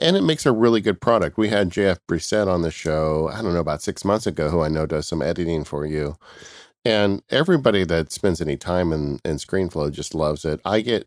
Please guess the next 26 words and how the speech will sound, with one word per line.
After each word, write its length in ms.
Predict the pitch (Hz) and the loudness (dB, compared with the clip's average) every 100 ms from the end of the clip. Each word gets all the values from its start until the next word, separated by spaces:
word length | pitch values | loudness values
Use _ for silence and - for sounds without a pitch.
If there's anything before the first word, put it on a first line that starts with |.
| - | -2
asked, 540 | 95 101 87 - - | 2 2 0 -8 -12
tweeted, 480 | - 110 95 95 92 | 0 2 4 4 2
emailed 720 | 90 90 87 82 76 80 - - - - | 4 4 6 6 4 2 -2 -14 -20 0
almost 340 | 123 120 98 | 2 4 2
weekly, 640 | 87 85 - 85 73 73 78 _ - _ _ | 0 -2 -2 -4 -2 -4 -8 _ -20 _ _
you 120 | - 85 | -4 -2
know, 180 | 80 | 0
"What 380 | 80 85 92 90 | -2 -2 -2 -2
did 180 | 87 76 | -6 -4
you 80 | 82 | -4
use 320 | 76 80 73 | -2 -2 -4
to 80 | - | -4
make 280 | 78 73 71 | -2 -2 -2
that 160 | 73 67 | -4 -4
screencast?" 720 | - 113 104 85 67 - 87 | -2 0 0 -4 -4 -4 -4
And 100 | 80 | -2
it's 140 | 80 | -2
always 440 | 78 78 82 69 | -2 -2 -2 -4
simple. 500 | - - - 165 73 | -8 -10 -6 -4 -6
Just 200 | 67 80 | -6 -8
spend 240 | - 101 104 | -4 -2 0
a 80 | 107 | 0
hundred 300 | 107 104 90 | 0 -2 0
bucks, 260 | 71 - | -4 -4
get 160 | - 80 | -4 -6
ScreenFlow, 680 | - 87 78 - 69 65 | -2 -2 -2 -2 -4 -6